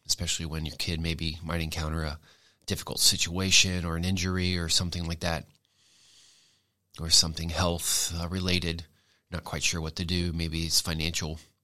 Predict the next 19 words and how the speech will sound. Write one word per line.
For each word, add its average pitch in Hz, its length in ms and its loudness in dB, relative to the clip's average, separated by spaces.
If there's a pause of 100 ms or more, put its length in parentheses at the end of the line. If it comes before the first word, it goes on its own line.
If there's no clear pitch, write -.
(320)
problems. 87 680 4 (640)
You 87 80 -4
know, 87 60 0
you 82 100 2
have 80 100 -4
to - 80 -4
have 76 140 -4
faith. - 480 0 (2000)
So - 160 0
patience 95 540 4
and 92 100 0
faith, 87 520 0 (320)
I 85 100 -4
think, 87 260 -2
are 82 120 -2
t-, - 140 -8 (300)
my 85 140 -6
top - 320 -2
two. 101 380 2